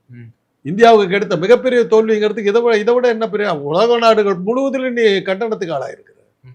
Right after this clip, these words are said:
Speaker 2: பாகிஸ்தானன் வந்து நீ தப்பானவன் காட்டுறதுக்கு போய் உன்னை நீ எக்ஸ்போஸ் பண்ணிக்கிட்டு இருக்கிற.
Speaker 1: ம்.
Speaker 2: பாகிஸ்தான் ஆக்குபைடு காஷ்மீர் இருக்கிறீங்க.
Speaker 1: ம்.
Speaker 2: அந்த காஷ்மீர்ல போய் கேட்டா அங்க இந்தியா ஆக்குபைடு காஷ்மீர் இருக்கிறாங்க.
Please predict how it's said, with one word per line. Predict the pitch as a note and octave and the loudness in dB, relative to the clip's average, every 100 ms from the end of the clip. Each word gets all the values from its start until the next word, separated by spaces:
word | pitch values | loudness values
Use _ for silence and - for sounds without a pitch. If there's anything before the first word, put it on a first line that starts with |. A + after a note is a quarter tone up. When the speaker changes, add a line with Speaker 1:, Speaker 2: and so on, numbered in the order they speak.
| _ _ _ _ _ _ _ - | _ _ _ _ _ _ _ -2
Speaker 2:
பாகிஸ்தானன் | C#3+ A#3+ A#3+ G#3+ A3+ G#3+ | 2 2 0 2 2 2
வந்து | G3 G3+ G#3 G3+ | 0 0 2 2
நீ | F3+ | 2
தப்பானவன் | D#3 F3 F3 G3+ G3+ F#3+ F3 | 0 0 2 2 2 -4 0
காட்டுறதுக்கு | F3 F#3 E3+ D3 D3 | 0 0 -2 -6 -4
போய் | G#3 B3+ | 2 2
உன்னை | F#3+ G#3+ B3+ | 0 2 2
நீ | B3 | 4
எக்ஸ்போஸ் | A3 G3+ F#3 F3+ B3 A3+ - | 4 4 0 0 0 0 -4
பண்ணிக்கிட்டு | B2+ - - | -14 -14 -20
இருக்கிற. | - - - _ _ _ _ | -20 -20 -20 _ _ _ _
Speaker 1:
ம். | C3+ B2+ A#2+ A#2 _ _ _ _ - | -20 -20 -20 -20 _ _ _ _ -6
Speaker 2:
பாகிஸ்தான் | D3 A3+ A3+ G#3+ B3+ | -2 -2 -2 0 2
ஆக்குபைடு | A3+ A3+ A3+ A3+ G#3+ | 4 4 4 2 2
காஷ்மீர் | G3+ G#3 G3+ G3+ | 2 0 0 -2
இருக்கிறீங்க. | E3 C3+ B2 A#2 - - | -4 -8 -14 -16 -18 -18
Speaker 1:
ம். | B2+ A#2+ - - | -18 -18 -18 -6
Speaker 2:
அந்த | D3+ G#3+ - | -2 0 2
காஷ்மீர்ல | E3+ B3 G#3+ C4 A3+ | 4 4 4 2 4
போய் | A3+ | 4
கேட்டா | A3 A#3+ | 4 0
அங்க | A3 | 0
இந்தியா | F#3+ A3 C4 B3 | 0 2 6 6
ஆக்குபைடு | A#3 A3 A3 G3 | 6 4 2 2
காஷ்மீர் | G3 - F3+ D#3+ | -2 -2 -6 -8
இருக்கிறாங்க. | B2 A2 | -8 -16